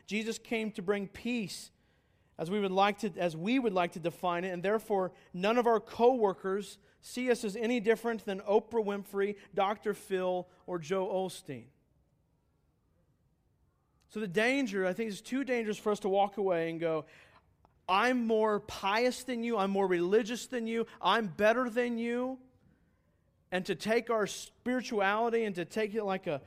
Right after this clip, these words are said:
like a rock and hit people. I think that's one danger.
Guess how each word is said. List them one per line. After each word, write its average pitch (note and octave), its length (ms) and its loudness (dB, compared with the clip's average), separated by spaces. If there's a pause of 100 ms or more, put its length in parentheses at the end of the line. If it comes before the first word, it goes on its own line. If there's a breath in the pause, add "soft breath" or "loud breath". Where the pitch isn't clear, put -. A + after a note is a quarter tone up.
(300 loud breath)
like F3 160 0
a D3+ 80 0
rock F#3 520 2
and D#3 140 -6
hit G#3 220 -2
people. B3 280 -6
I F#3+ 60 0
think G3+ 140 -4
that's G#3 260 -2
one A3 320 -2
danger. A#3 480 -4